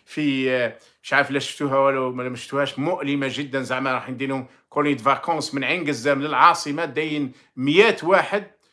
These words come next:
في، في، في، في كوتش، في كار واحدة، بعد ما طاحت الأخرى أون بان.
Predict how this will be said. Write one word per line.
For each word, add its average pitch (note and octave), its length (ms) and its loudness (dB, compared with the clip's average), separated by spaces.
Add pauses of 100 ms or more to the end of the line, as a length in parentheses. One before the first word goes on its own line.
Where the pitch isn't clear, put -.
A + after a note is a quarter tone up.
(180)
في، D#3+ 460 -8
في، B2+ 480 -6
في، A2+ 440 -10
في G#2+ 400 -16
كوتش، G3 420 2
في - 320 -12
كار F#3+ 300 2
واحدة، D#3+ 480 -2
بعد C3+ 280 -6
ما C#3+ 100 0
طاحت - 260 -6
الأخرى C3 220 -8
أون C3 180 -8
بان. G3 300 0